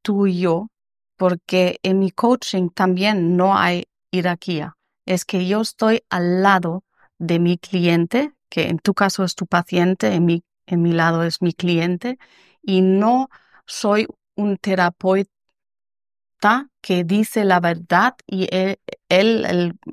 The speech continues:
cliente tiene que hacer lo que digo yo. Entonces,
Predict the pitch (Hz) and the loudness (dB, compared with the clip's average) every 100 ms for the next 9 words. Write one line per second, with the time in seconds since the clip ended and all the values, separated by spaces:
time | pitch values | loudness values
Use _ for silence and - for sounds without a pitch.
0 | - - 190 190 196 220 - 185 180 185 | -12 -4 0 0 0 -2 0 0 2 0
1 | 170 185 180 180 175 180 160 - _ _ | 0 0 0 0 -2 -2 -4 -6 _ _
2 | - 160 190 175 165 180 160 - _ _ | -8 -2 0 0 0 0 -2 -6 _ _
3 | _ _ _ 175 170 180 180 196 | _ _ _ -4 0 0 0 -2